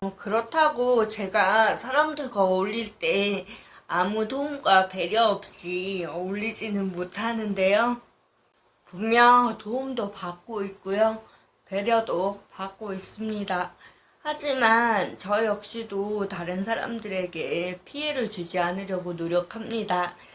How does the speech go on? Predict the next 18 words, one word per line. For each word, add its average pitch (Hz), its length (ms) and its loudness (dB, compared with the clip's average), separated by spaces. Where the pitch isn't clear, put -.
그 254 320 2
노력 226 400 4
중에 214 360 -2
하나로 226 800 2
제가 226 440 6
할 302 220 2
수 330 200 -4
있는 226 320 0
일은요, 196 600 -2
무조건 202 720 -4
제가 180 400 -8
합니다. 190 600 -6
어, - 100 -12
누군가에게 233 800 4
의지하거나 214 840 -2
해달라고 254 600 -2
하지 214 280 -4
않아요. 185 580 -4